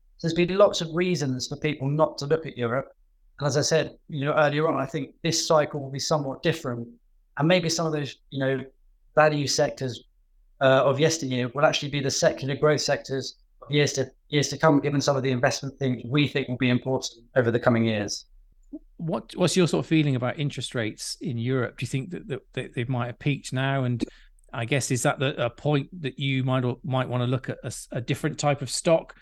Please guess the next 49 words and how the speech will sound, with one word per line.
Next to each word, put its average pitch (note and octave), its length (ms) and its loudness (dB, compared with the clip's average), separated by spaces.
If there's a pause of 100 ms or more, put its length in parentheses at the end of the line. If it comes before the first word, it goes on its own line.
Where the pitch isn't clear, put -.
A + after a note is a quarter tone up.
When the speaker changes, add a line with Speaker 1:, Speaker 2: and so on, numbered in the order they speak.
(240)
Speaker 2:
that - 160 -10
could B2+ 180 -4
benefit C#3+ 460 2
from, C3 240 0
um, B2 440 0 (100)
sort - 220 -10
of C3+ 60 -12
a B2+ 60 -8
rebound C3+ 500 0
if C3 120 -6
we, C#3 160 -4
we A#2 140 -6
get B2+ 220 -4
sort C3+ 180 -12
of C3+ 140 -12
this C3 120 -8
shift - 440 -6
in B2 120 -4
central B2+ 320 -8
bank B2+ 240 -6
policy? C3+ 440 -6 (920)
Speaker 1:
Again, D3+ 220 4
it's C3 100 0
a - 40 -6
great D#3+ 280 2
question. C3 320 0
I B2+ 80 0
think C#3+ 180 -2
it, D3 100 -8 (180)
you D3 100 -4
know, C3 100 -2 (140)
that D3+ 180 4
it D3 160 0
really D3 360 2
picks E3 320 0
on C3 340 -2
what C3 140 -4
I C#3 100 4
think C3+ 220 2
is B2+ 100 2
the C3 80 -4
tension, B2 680 0 (500)
um, B2 460 6
in C3 60 -6
the C3 100 0
market C3 340 -2
at A#2+ 60 -4
the C3 40 -4
moment. A#2 400 -2